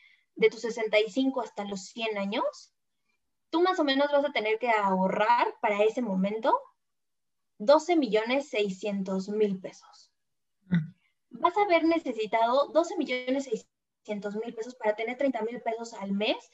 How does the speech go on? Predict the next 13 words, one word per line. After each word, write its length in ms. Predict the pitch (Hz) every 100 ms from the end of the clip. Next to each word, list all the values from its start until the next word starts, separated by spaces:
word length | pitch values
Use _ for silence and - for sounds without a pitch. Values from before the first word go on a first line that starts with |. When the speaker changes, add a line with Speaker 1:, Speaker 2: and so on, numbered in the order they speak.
| - - _
Speaker 1:
durante 320 | 269 277 277
treinta 300 | 277 269 269
y 100 | 269
cinco 260 | 262 330 330
años 260 | 277 302 -
que 80 |
vas 120 | 254 269
a 40 |
vivir 240 | 226 233
solo 240 | 233 247 240
de 80 | 202
tus 180 | 190 180
ahorros, 460 | 170 170 - _